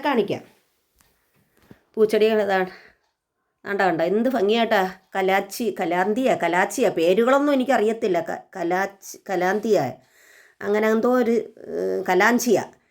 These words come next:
ആ, പത്ത് മണിച്ചെടികൾക്ക് ഒഴിച്ചു കൊടുക്കാം, ജമന്തി ചെടികൾക്ക് ഒഴിച്ചു കൊടുക്കാം. ആ, ജമന്തി പൂ പൂത്തങ്ങനെ നിൽക്കുന്ന കണ്ട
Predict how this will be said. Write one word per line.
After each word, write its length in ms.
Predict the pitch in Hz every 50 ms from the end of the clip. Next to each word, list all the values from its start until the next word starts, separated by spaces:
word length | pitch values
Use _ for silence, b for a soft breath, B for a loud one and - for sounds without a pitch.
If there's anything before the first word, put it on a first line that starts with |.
| b b b b b
ആ, 80 | - 196 190 208
പത്ത് 180 | 208 208 226 220
മണിച്ചെടികൾക്ക് 560 | 220 208 202 208 214 196 190 190 190 185 185 190
ഒഴിച്ചു 180 | 180 180 - 214
കൊടുക്കാം, 380 | 190 185 185 185 190 190 185 185 196 190
ജമന്തി 320 | 190 185 196 208 226 247 240 240
ചെടികൾക്ക് 440 | - 226 202 196 190 185 185 185 - 180
ഒഴിച്ചു 200 | 170 170 - 208 185
കൊടുക്കാം. 380 | 185 180 180 180 - 202 208 214 214 190
ആ, 40 | 180 180 180
ജമന്തി 300 | 175 180 190 202 214 202 -
പൂ 100 | 226 214 208 208 202 -
പൂത്തങ്ങനെ 680 | 196 190 202 202 208 - 233 233 233 240 240 233 233 233 226
നിൽക്കുന്ന 280 | 196 190 202 214 233 240 226
കണ്ട 160 | 208 190 165